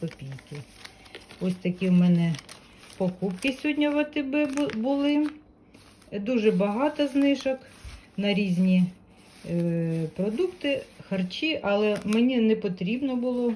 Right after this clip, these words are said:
більше, я купила тільки те, що потрібно. Ще ми ходили в Апельмон, купили ось такі банани.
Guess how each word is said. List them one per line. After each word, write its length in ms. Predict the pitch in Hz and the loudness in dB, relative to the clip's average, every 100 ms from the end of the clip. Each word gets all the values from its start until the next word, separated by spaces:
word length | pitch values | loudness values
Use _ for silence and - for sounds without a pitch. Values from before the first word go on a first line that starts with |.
| 214 | -4
більше, 500 | 208 226 220 - 208 | -4 -4 -4 -6 -2
я 180 | 190 | 0
купила 460 | 220 180 - 190 175 - - | -2 -6 -6 -4 -4 -4 -10
тільки 260 | 185 175 | -10 -8
те, 200 | 170 - | -8 -6
що 200 | 220 - | -6 -6
потрібно. 640 | 175 180 175 139 139 143 156 - - - - | -6 -6 -6 -8 -12 -10 -12 -14 -20 -20 -16
Ще 260 | - 240 | -6 0
ми 120 | 226 208 | 2 2
ходили 540 | - 202 185 196 185 | 0 0 0 2 0
в 120 | 175 | 2
Апельмон, 600 | 190 - 226 262 349 381 370 - - - - - | 2 0 0 2 2 -2 -6 -14 -20 -20 -20 -4
купили 560 | 226 226 233 226 214 180 - - | -2 2 4 4 2 -2 -10 -10
ось 180 | 202 202 | -4 -4
такі 400 | - 202 - 202 | -2 -6 -4 -2
банани. 720 | 180 202 208 254 320 349 359 | 0 2 2 2 0 -2 -6